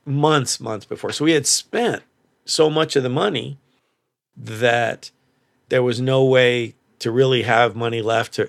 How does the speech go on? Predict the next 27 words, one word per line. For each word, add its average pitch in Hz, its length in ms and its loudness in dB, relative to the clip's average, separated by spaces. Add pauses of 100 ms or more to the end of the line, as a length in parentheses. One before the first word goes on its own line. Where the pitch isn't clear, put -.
have 117 220 0
another 110 240 -4
conference 139 580 -4
without 113 260 -6
there 113 120 -6
being 113 340 -10 (100)
a 104 80 -10
risk 117 460 -4
to - 140 -8
the 104 120 -6
college. 117 680 -4 (560)
And 120 160 -6
then 117 100 -4
again, 117 300 -4
covid, 123 500 0 (920)
you 120 140 -10
know, 107 300 -10
two 135 160 -2
years, 127 760 0
I 113 80 -8
mean, 113 380 -10 (640)
we 107 80 -10
just 107 240 -6
cou-, - 100 -8
couldn't 113 380 -4
do 127 240 -2
it. - 160 -6